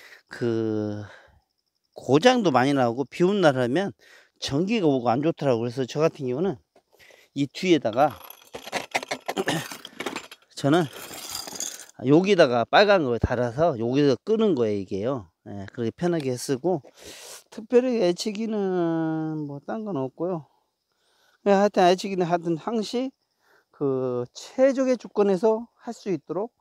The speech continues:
음, 준비를 하는 거죠. 그 애치기 날은, 아, 저 같은 경우는 좀 비싼 걸 사는 게, 음, 좀 좋은 것 같고요. 애초기 같은 경우는, 아, 저 같은 경우는 원래 이런 날을 쓰는데요. 예,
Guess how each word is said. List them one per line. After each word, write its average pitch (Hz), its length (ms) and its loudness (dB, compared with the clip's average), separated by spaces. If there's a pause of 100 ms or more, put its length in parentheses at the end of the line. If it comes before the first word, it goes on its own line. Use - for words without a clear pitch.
(520)
음, 117 200 -4
준비를 147 400 0
하는 185 200 2
거죠. 139 400 -2 (600)
그 139 180 -4
애치기 160 340 2
날은, 160 340 2 (520)
아, 123 260 -4
저 143 120 -2
같은 139 200 -2
경우는 131 160 -4
좀 165 160 -4
비싼 185 400 2
걸 175 120 4
사는 143 320 -4
게, 143 260 0 (360)
음, 120 540 -4
좀 147 160 0 (580)
좋은 147 220 0
것 131 100 4 (120)
같고요. 135 320 0 (460)
애초기 175 680 -2
같은 160 280 -2
경우는, 151 320 -4 (500)
아, 165 80 -8
저 196 120 -2
같은 202 260 0
경우는 165 320 0 (1000)
원래 165 280 2
이런 180 360 0
날을 151 280 0
쓰는데요. 165 640 -6 (280)
예, 120 260 -8